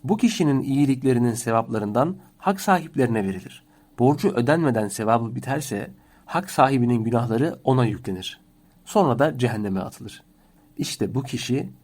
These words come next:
gerçek müflistir. Son olarak toparlayalım ibadet ahlak ilişkisiyle ilgili. İbadetler bizim için var demiştik. Bizim ahlakımızı güzelleştirmek için var demiştik. Ö S Y M buradan soru sorar mı emin değilim ama şöyle bir bakacak olursak eğer,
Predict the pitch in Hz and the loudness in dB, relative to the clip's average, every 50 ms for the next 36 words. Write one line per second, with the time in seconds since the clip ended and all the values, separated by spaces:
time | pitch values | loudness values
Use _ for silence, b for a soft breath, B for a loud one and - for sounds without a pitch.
0 | _ - 127 120 120 123 - 156 131 - 117 107 95 - - 120 - - - - | _ 0 0 0 0 -2 -4 -6 -6 -4 -6 -8 -6 -8 -10 -12 -12 -10 -12 -14
1 | - - - _ _ _ _ _ _ _ _ _ _ _ _ _ _ - - 202 | -14 -16 -18 _ _ _ _ _ _ _ _ _ _ _ _ _ _ 0 2 4
2 | 196 175 151 135 131 - 151 131 - 151 139 147 160 165 135 113 120 156 - - | 4 4 2 0 0 -2 -4 0 2 2 2 4 4 2 2 2 0 -2 -2 -4
3 | 131 117 123 120 120 131 127 - - 110 120 127 127 127 123 110 104 - - - | 0 2 4 4 4 2 0 -2 -2 -2 -2 -2 -2 -2 -4 -4 -6 -8 -12 -10
4 | - - 120 107 101 95 95 95 98 131 180 - b b b b b b - 135 | -4 -4 -2 -2 -2 -4 -4 -2 -2 -2 -2 -4 b b b b b b -2 0
5 | 143 160 170 175 175 175 196 196 196 190 - - _ 131 123 123 143 185 180 147 | 2 2 2 2 0 2 2 2 2 0 -6 -12 _ -4 -2 0 2 2 0 0
6 | - - 127 110 104 101 98 95 98 95 95 98 - 139 147 - - - - 120 | 0 -2 -2 0 0 0 -2 -2 -2 -2 -4 -4 -6 -6 -8 -8 -8 -6 -4 -2
7 | 135 170 - 151 135 135 147 147 139 139 - 143 147 156 170 135 120 117 127 123 | 0 0 0 0 -2 -2 -2 -4 -4 -2 -4 -4 -2 -2 -2 -2 0 0 2 2
8 | 123 127 127 127 127 127 127 135 175 - - - - 123 110 110 107 104 98 98 | 2 0 0 -2 -4 -2 -2 -2 -2 -4 -6 -6 -4 -2 -2 0 -2 -2 -4 -6
9 | 92 92 - - 151 - - b b b b b b b b - 135 131 131 165 | -8 -10 -10 -10 -12 -12 -12 b b b b b b b b 0 0 2 2 2
10 | 190 214 208 202 185 - 165 165 180 175 175 - 160 160 160 - - 165 185 185 | 2 2 2 2 2 0 0 2 2 0 0 0 -2 -4 -2 -2 0 2 2 2
11 | 165 139 123 123 131 135 151 156 160 180 180 139 120 120 - 160 147 123 135 139 | 2 2 0 0 0 0 2 0 0 0 0 0 0 0 0 2 2 2 0 0
12 | - - - - - 190 190 180 160 160 147 151 147 151 - 165 143 - 175 196 | -4 -10 -6 0 2 4 4 4 2 2 0 0 -2 -2 -4 -6 -4 -2 -2 0
13 | 196 190 127 127 - 107 120 156 190 - | 0 -2 -4 -4 -2 -2 -2 -4 -4 -6